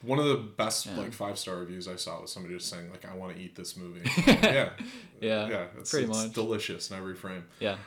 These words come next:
Speaker 1: Um, so before we get going, uh, you, uh, your triple feature, I'll put all this in the description, but, like,
Speaker 2: Thank
Speaker 1: when
Speaker 2: you.
Speaker 1: is it? Where is it?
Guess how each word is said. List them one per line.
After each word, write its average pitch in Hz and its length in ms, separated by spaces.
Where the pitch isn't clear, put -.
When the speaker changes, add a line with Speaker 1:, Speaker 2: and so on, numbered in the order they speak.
Speaker 1:
Um, 123 580
so - 160
before 127 220
we 170 100
get 135 160
going, 101 460
uh, 95 720
you, 117 340
uh, 107 200
your 101 160
triple 110 260
feature, 101 760
I'll 113 180
put 147 280
all 120 160
this 107 220
in 101 60
the 90 60
description, 90 440
but, 92 200
like, 131 140
Speaker 2:
Thank 117 160
Speaker 1:
when 127 140
Speaker 2:
you. 139 60
Speaker 1:
is 139 120
it? 127 160
Where 120 180
is 123 200
it? 127 260